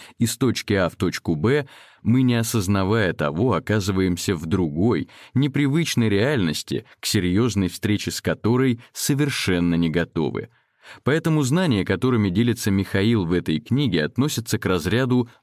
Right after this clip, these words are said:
«нужно всем». Хотя хорошо, если они не понадобятся вам никогда. Будь спокоен,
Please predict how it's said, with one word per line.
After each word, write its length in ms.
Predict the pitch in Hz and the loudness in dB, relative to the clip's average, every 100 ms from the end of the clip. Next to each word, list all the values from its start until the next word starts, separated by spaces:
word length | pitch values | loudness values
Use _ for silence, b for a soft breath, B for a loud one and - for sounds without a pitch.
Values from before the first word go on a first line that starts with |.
| - | 0
«нужно 580 | 131 117 107 92 107 104 | 2 4 2 2 0 0
всем». 540 | - - 95 67 - _ _ _ _ | -2 -2 0 -2 -8 _ _ _ _
Хотя 360 | - 165 175 180 | -6 -2 0 0
хорошо, 520 | - 156 139 - 196 | 0 0 0 0 0
если 300 | 107 85 104 | 0 0 0
они 220 | 104 127 | 2 2
не 80 | 127 | 2
понадобятся 720 | 113 113 123 160 82 76 - 87 | 0 0 0 -2 -2 -2 -2 0
вам 340 | 95 95 90 b - | 0 0 -4 b 0
никогда. 720 | 113 104 - 87 76 64 - _ _ _ _ _ _ _ _ - | 2 2 0 -2 -2 -4 -6 _ _ _ _ _ _ _ _ -8
Будь 320 | 82 110 104 | 0 0 0
спокоен, 800 | - - 85 - 85 87 113 117 | -4 -4 -4 -2 0 2 0 -4